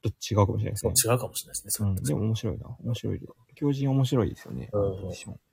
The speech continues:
Speaker 2: あと、あの、格闘ゲームは特にそうなんですけど、あの、
Speaker 1: うんうん。
Speaker 2: 表現が暴力じゃないですか。
Speaker 1: 暴力ですね。
Speaker 2: 殴ったり、
Speaker 1: 確かに。
Speaker 2: 蹴られたり、叩かれたり、蹴られたり。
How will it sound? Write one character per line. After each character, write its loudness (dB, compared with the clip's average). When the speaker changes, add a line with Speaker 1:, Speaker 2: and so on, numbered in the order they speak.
Speaker 2:
あ -4
と、 6
あ 2
の、 -6
格 2
闘 10
ゲ 8
ー 8
ム 6
は 6
特 4
に 0
そ 4
う -2
な -4
ん -10
で -10
す -4
け -6
ど、 -2
あ -2
の、 2
Speaker 1:
う -2
ん 4
う 4
ん。 2
Speaker 2:
表 12
現 6
が 4
暴 10
力 6
じ -8
ゃ -8
な -8
い -10
で -8
す 6
か。 -14
Speaker 1:
暴 6
力 0
で -20
す -10
ね。 -4
Speaker 2:
殴 12
っ 4
た 4
り、 0
Speaker 1:
確 -4
か -10
に。 -8
Speaker 2:
蹴 8
ら 10
れ 4
た 2
り、 -4
叩 2
か 2
れ 0
た -4
り、 -12
蹴 4
ら 6
れ 4
た -8
り。 -8